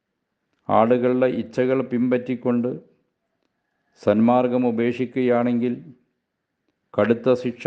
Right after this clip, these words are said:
അള്ളാഹുവിൽ നിന്ന് ലഭിക്കുമെന്നുള്ള താക്കീതാണ് ഉള്ളതെങ്കിൽ, മറ്റുള്ള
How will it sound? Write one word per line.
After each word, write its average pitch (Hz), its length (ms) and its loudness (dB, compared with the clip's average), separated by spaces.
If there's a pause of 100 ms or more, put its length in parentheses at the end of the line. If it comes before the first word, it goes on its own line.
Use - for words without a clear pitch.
(120)
അള്ളാഹുവിൽ 123 520 0
നിന്ന് 123 200 -2
ലഭിക്കുമെന്നുള്ള 120 720 -4
താക്കീതാണ് 120 800 0 (160)
ഉള്ളതെങ്കിൽ, 107 720 -4 (1900)
മറ്റുള്ള 113 420 0